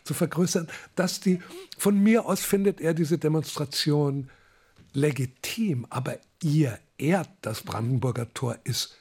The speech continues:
hirnrissig. Und das Zweite, ein Bundesfinanzminister verheiratet mit einer Journalistin, der plötzlich, als wäre er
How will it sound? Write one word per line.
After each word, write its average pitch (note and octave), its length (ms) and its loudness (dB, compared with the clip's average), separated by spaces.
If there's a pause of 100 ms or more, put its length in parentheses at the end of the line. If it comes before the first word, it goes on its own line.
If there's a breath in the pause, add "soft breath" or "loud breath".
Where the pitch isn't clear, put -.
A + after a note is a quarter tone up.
(120)
hirnrissig. C#3 720 -2 (260 loud breath)
Und F3 240 2
das C3 220 -2
Zweite, E3+ 580 0 (120)
ein B2 300 0 (360 loud breath)
Bundesfinanzminister E3 1700 2 (560 loud breath)
verheiratet F#3+ 920 0
mit F3+ 220 -2
einer D3+ 220 2
Journalistin, D3 1160 2 (260 loud breath)
der E3 120 4
plötzlich, E3 760 -2 (180 loud breath)
als - 280 0
wäre E3 240 2
er D3+ 240 0